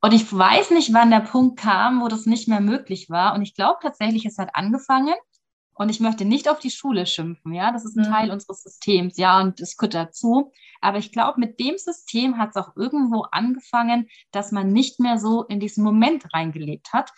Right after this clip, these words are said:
Speaker 1: sondern
Speaker 2: Mhm.
Speaker 1: dass halt dann der Verstand, die Logik einfach, ja,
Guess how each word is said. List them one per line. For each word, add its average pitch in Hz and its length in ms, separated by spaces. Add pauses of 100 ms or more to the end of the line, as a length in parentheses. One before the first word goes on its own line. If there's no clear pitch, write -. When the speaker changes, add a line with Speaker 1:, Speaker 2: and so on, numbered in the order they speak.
(180)
Speaker 1:
sondern 214 340
Speaker 2:
Mhm. 214 60
Speaker 1:
dass 202 260
halt 330 300 (280)
dann 202 260
der 247 100
Verstand, 220 580
die 277 60
Logik 196 600
einfach, 247 540
ja, 196 280